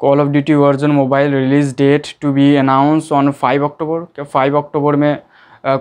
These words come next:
Call of Duty का कोई एक वर्जन है, वो क्या मोबाइल में, अ, रिलीज होगी? मुझे पता नहीं है। अगर आप लोग जानते हो गेमिंग के बारे में, तो ज़रूर यहाँ पे क्वेश्चन आंसर करके आप लोग, अ, पैसा कमाना। YouTube रिलेटेड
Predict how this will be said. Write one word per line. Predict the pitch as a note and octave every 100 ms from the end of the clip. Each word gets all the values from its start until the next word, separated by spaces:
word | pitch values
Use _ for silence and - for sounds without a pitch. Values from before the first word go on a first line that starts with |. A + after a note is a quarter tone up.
| D3
Call | C#3+ D3
of | C#3+
Duty | C#3+ D3
का | D3+
कोई | D3 D3
एक | C#3
वर्जन | C#3+ C#3+ C#3 D#3 D3+
है, |
वो | D3+ C#3+ D3
क्या | D#3
मोबाइल | D3 C3+ C#3 C#3
में, | D3 D3
अ, | C3 - B2 A#2+ F#2+
रिलीज | C#3 C#3+ D3+ C#3+
होगी? | C#3 D3+ F#3 _ _ _ _ _ -
मुझे | B3 D#3
पता | F3 F3+ F#3
नहीं | F3 E3
है। |
अगर | D#3+ E3
आप | D#3 D#3 E3
लोग | D#3+ D3+
जानते | C#3 C#3 D#3+
हो |
गेमिंग | D#3 D3 -
के | D#3
बारे | D3+ D3
में, | D3+
तो | D#3
ज़रूर | C3+ C3+ D3 D3
यहाँ | D3
पे | C#3+ D#3 D3 - _ _ _
क्वेश्चन | D#3+ D3+ E3
आंसर | D#3 D3+ D3+
करके | D3+ C3+ D#3
आप | C#3
लोग, | D3+ D3+ C3+
अ, | C3 B2+ B2 A2+ - - _ _ _ _ -
पैसा | D3 D3+
कमाना। | D3+ D3+ D#3 E3 -
YouTube | D3+ E3+ F3+
रिलेटेड | E3+ E3+ D#3+ D#3+